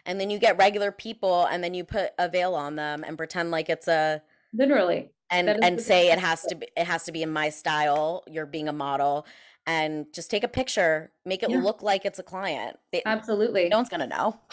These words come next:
Speaker 2: Yeah,
Speaker 1: <laughs>
Speaker 2: and, like, make it a day. Like, I, I can't remember if I posted a YouTube video on this. I probably did. I don't know. Anyways,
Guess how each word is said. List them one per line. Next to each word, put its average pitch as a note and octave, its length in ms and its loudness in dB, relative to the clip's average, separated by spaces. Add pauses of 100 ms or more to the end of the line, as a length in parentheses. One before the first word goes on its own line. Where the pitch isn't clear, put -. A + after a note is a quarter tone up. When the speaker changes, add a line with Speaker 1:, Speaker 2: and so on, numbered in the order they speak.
(140)
Speaker 2:
Yeah, B3+ 240 2
Speaker 1:
<laughs> - 40 0
Speaker 2:
and, A#3 300 2
like, A#3 120 0
make B3 260 2
it E4 80 4
a C#4 120 2
day. G3 300 2
Like, E3 260 -2
I, F#3+ 60 -2 (300)
I - 40 -16 (120)
can't - 60 -14
remember D4 260 -2
if E3+ 80 -4
I - 40 -20
posted E3+ 260 -10
a - 80 -10 (140)
YouTube E3 300 -12
video - 180 -12
on - 140 -10
this. - 160 -10
I F#3+ 80 -4
probably F#3 340 -4
did. - 200 -10 (400)
I G3+ 100 -2
don't C3+ 100 -4
know. - 200 -12
Anyways, F3 240 -4